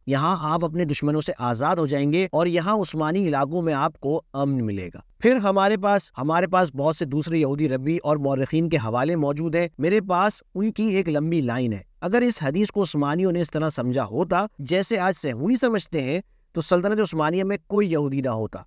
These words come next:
लेकिन वहाँ यहूदी थे और जैसा कि हम पहले बयान कर चुके हैं, हम जानते हैं कि वहाँ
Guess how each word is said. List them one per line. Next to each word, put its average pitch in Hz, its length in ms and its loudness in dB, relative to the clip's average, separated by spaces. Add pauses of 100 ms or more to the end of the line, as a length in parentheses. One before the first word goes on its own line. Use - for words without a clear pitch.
(140)
लेकिन 220 420 4
वहाँ 165 300 0
यहूदी 143 460 -2
थे 170 320 0
और 151 180 -2
जैसा 170 320 0
कि 214 100 -2
हम 165 200 -2
पहले 165 280 0
बयान 156 300 0
कर 139 120 -2
चुके 131 300 -4
हैं, 160 300 -2
हम 151 160 0
जानते 175 460 0
हैं 170 180 0
कि 160 140 2
वहाँ 147 580 -2